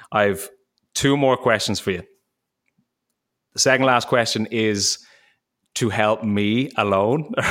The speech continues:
<laughs> right? But from your forty years with diabetes up to this point,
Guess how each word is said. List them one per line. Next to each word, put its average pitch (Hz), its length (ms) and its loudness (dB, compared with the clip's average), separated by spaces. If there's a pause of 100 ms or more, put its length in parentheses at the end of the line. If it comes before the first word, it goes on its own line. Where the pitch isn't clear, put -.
(120)
<laughs> - 280 -4
right? 196 360 0 (420)
But 131 300 -2
from 147 520 0
your 131 540 0 (440)
forty 139 480 0
years 120 840 0
with 110 200 -4
diabetes 104 540 0
up 107 160 -2
to 110 60 -6
this 98 160 -2
point, 98 360 -4